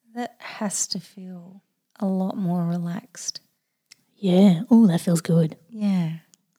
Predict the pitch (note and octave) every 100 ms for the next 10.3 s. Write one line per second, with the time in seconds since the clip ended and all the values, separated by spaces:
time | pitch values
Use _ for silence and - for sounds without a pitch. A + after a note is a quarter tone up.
0 | _ _ F3+ E3+ E3 C#3+ - _ _ _
1 | _ - - G3+ - B3+ C4 A3+ G3+ -
2 | G3+ G#3+ - _ _ _ - G#3+ F3 E3
3 | - - A#3+ B3+ B3 A3+ G#3 F#3+ G3+ F#3+
4 | F3+ D#3 D#3 - - _ _ _ _ _
5 | _ _ G3+ F#3+ G3 F#3+ - _ _ _
6 | _ A3 G#3 A3 G#3 G3+ F#3+ G3 F#3 -
7 | F3+ - - G3 - - G3 F3 D#3 _
8 | _ _ _ _ F3 E3 D#3 F#3+ E3 E3+
9 | F#3 F3+ G#3+ D3+ - F3+ F3+ F3+ F3 -
10 | - G3+